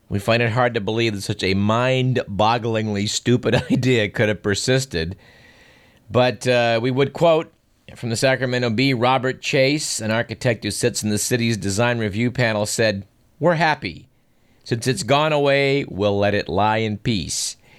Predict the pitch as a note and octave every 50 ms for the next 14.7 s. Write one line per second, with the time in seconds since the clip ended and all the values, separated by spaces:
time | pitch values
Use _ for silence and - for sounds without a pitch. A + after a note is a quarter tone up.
0 | - _ - - G#2 A#2 A#2 A#2 D#2+ G#2+ B2+ C3+ C3+ - - C3+ C3 B2+ B2 -
1 | - C#3+ C3+ C#3+ C#3 - D#3 D#3+ D#3 D#3 - - - - - - - - G2+ A2
2 | A2 A#2+ B2+ C3 B2+ - A#2 - - C3+ D3 D#3 D3+ D3+ D3 C#3 C3 A#2+ B2 B2
3 | A#2 A#2 C3+ C#3 D3 D#3 D3 - D3+ D3 C#3 C3 A#2 G#2+ G#2+ G#2+ G#2+ A2 G#2+ G#2
4 | G2+ F#2+ - - - A2+ A#2 A2+ A2 - - A#2+ A2+ A2 - - - E2+ D#2+ -
5 | - - F#2 F#2 F#2+ G2 F2 B2+ G2+ F#2+ F2 - - D#2+ D2 C#2+ D#2+ D#2+ E2 _
6 | _ _ _ _ _ _ _ _ _ _ _ _ _ _ _ _ _ _ _ _
7 | _ _ _ _ _ _ - - - - - _ _ - B2 C3+ C#3+ A#2+ C3+ C#3+
8 | C3+ - F#3+ G3 F#3+ F3 D3+ C#3 C#3+ D#3+ F3+ F#3+ C#3+ C3+ A#2+ A2+ G#2+ - - C#3
9 | B2+ B2+ B2+ B2 B2 A#2+ A#2 A2+ A2 - C#3 C3 C#3 C3+ A#2+ - A2+ G#2 - -
10 | A#2 A2+ B2 B2+ - - A2+ A2+ G2+ A2 B2 C3 C3+ C3 B2+ A#2+ G#2+ G2+ A#2+ A#2
11 | G#2+ - - G#2+ - - C#3+ C3 C3 B2 G2+ F#2 G#2 G2 G#2+ B2 C#3+ F3+ F#3+ D#3
12 | B2+ G#2 - - G#2+ G#2+ G2+ G2 G2+ F2 F#2+ G2 F2 F#2+ F#2+ - - A2 A2+ A#2+
13 | C3 C#3+ E3+ D#3+ B2 A2 G#2+ A#2+ A#2+ - - - A#2 A#2 A#2 G#2 - - G#2+ F#2+
14 | F2 A2 G#2+ - - - D#3+ E3+ D#3+ G#2+ - - - -